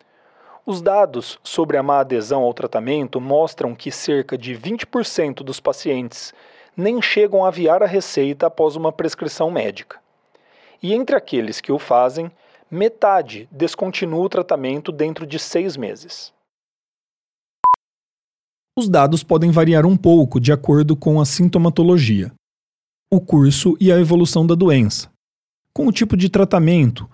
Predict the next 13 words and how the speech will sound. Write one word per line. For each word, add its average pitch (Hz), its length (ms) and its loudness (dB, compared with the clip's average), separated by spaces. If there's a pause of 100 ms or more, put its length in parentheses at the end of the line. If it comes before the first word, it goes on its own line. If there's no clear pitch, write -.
(400)
ou 208 160 6
ainda 190 280 4
com 180 200 2
o 175 40 2
perfil 185 460 2
sociodemográfico 165 1120 2
do 151 100 0
paciente. 120 720 -2 (800)
Mesmo 202 320 2
assim, 170 360 2
é - 20 4
preciso 160 460 0
reconhecer: 160 800 0